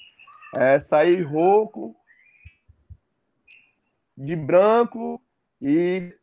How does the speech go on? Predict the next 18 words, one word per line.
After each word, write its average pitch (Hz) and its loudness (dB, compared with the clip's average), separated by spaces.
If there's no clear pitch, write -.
contribuir 160 -4
com 170 -6
o 165 -6
nosso 160 -6
mosaico, 160 -4
né? 127 -10
Que - -14
esse 127 -14
mosaico 143 0
não 180 2
é 190 2
pra 165 -2
tuf, 190 -14
não 156 -6
é 175 -6
pra 170 -6
equipe 175 -16
mosaico, 151 -6